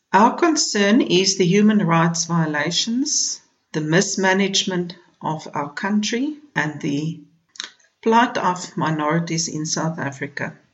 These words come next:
I have obtained the twenty-fifth Human Rights Watch World Report.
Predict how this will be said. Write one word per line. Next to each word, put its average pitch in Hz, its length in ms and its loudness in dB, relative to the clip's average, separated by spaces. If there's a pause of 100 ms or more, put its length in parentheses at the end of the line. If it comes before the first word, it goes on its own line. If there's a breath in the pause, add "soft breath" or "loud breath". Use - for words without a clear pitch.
(200)
I 214 140 4
have 370 340 4
obtained 226 560 2
the 185 140 2
twenty-fifth 214 840 2 (200)
Human 247 440 6
Rights 165 560 2 (120)
Watch 175 480 2 (320)
World 190 480 4
Report. 160 580 0